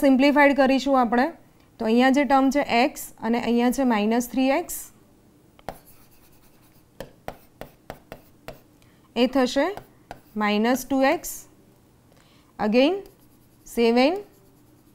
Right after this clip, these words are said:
માઇનસ ફાઇવ એ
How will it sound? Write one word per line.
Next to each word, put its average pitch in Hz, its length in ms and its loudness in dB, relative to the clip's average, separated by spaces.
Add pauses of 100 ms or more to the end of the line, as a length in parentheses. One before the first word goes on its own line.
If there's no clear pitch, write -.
(220)
માઇનસ 226 440 0
ફાઇવ 262 260 2 (2500)
એ - 20 0